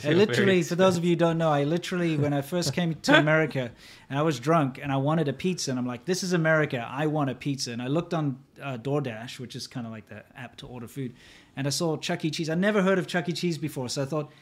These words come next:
Speaker 2: it said pizza, Chuck E. Cheese. I'm like, "Okay, they gotta have lots of cheese, 'cause I love cheese on my pizza."
Speaker 1: <laughs>
Speaker 2: So, uh, like I said, I was actually quite drunk at the time, so I ordered a large pizza.
Speaker 1: Did they bring a ball pit?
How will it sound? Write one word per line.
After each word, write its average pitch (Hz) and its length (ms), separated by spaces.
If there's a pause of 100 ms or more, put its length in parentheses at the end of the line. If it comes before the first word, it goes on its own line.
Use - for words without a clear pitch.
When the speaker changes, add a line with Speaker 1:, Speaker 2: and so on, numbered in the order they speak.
(140)
Speaker 2:
it 139 80
said 220 220
pizza, 208 360
Chuck 170 280
E. 165 80
Cheese. 147 320
I'm 131 80
like, 135 280
"Okay, 165 240
they 131 120
gotta 185 180
have 127 160
lots 135 240
of 113 80
cheese, 135 300
'cause 127 100
I 131 60
love 143 220
cheese 139 220
on 123 60
my 117 100
pizza." 131 360 (120)
Speaker 1:
<laughs> 160 100 (520)
Speaker 2:
So, 175 180
uh, 175 240
like 190 180
I - 20
said, 220 180
I 156 80
was 156 140
actually 175 240
quite 135 280
drunk 156 260
at 151 60
the 127 60
time, 127 280
so 135 140
I 143 40
ordered 185 320
a 147 60
large 139 340
pizza. 156 360
Speaker 1:
Did 131 120
they 131 100
bring 139 180
a 120 40
ball 110 340
pit? 143 360